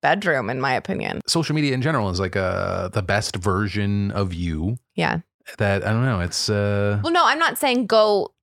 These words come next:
Speaker 1: go look at someone's profile page. I'm
Speaker 2: Sure.
Speaker 1: saying go and look at their feed.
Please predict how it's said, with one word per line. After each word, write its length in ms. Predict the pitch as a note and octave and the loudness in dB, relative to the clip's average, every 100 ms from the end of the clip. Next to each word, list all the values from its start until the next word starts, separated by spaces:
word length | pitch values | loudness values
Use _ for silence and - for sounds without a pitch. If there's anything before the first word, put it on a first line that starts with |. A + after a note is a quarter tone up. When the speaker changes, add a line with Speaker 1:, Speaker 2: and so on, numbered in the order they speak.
| G#3 | 2
Speaker 1:
go 160 | A3 | 4
look 220 | G3+ G3+ | 4 2
at 100 | - | 0
someone's 380 | - A3 F#3+ E3+ | 0 2 2 0
profile 680 | - - G3 A3+ D#3 E2+ C#2+ | -4 2 2 4 2 2 -2
page. 380 | - - - - | -4 -8 -8 -2
I'm 160 | - | 0
Speaker 2:
Sure. 80 | G#3+ | 2
Speaker 1:
saying 280 | F#3+ G3 F#3+ | 2 2 0
go 180 | F#3 F#3 | 2 2
and 100 | F3 | 2
look 160 | E3 E3 | 0 0
at 140 | E3 | -2
their 180 | D3 C3 | 0 0
feed. 540 | - - E3 E2+ - | -2 -4 -4 -4 -8